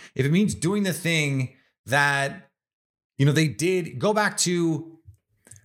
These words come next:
Demarius Randall's rookie season. Casey Hayward was a starting boundary corner, and they moved him into the slot in nickel situations.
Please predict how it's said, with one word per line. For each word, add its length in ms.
Demarius 420
Randall's 340
rookie 220
season. 440
Casey 320
Hayward 440
was 280
a 80
starting 480
boundary 300
corner, 480
and 140
they 80
moved 300
him 100
into 140
the 100
slot 540
in 320
nickel 240
situations. 640